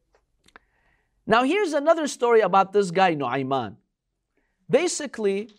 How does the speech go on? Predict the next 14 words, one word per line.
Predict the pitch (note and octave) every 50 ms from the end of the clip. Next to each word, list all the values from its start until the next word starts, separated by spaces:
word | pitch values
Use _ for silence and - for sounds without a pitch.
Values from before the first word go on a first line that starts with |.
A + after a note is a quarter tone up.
| _ _ _ _
according | E3+ F3+ F3+ - A#3+ C4+ C4+ C4 A#3+
to | - - F#3
a | E3+
hadith | E3+ - - E3 D#3+ F#3 F#3+ F#3+ F#3 F#3
narrated | E3+ E3+ F3 F3+ F3+ F3 F3 E3+ D#3+ - _ _
from | - D#3+ C#3+ C#3+
Um | C3+ D3+ C#3+ C3+
Salama, | - - D#3+ C#3+ C3+ B2 A#2+ A#2+ B2+ - - _ _ _ _ _ _ _ _ _ _ _ _ _ _ _ _ _ _ _ _ _ _ _ _ _
she | - - A#3
says | - D4+ D#4 C4+ C4
that | C#4+ C4 A3
Nu'ayman, | G#3+ A3 G#3 F3 G#3 G#3 G#3 G#3 G#3+ B3 C4 A#3+ A3 G#3 G#3+ A#3 A3 - _ _ _ _ _
this | D3 F3 F#3 F3+
companion, | - F3+ D#3+ D#3 D3 E3 D3 C3+ C3 B2+ B2 A2+ A2 A2 A2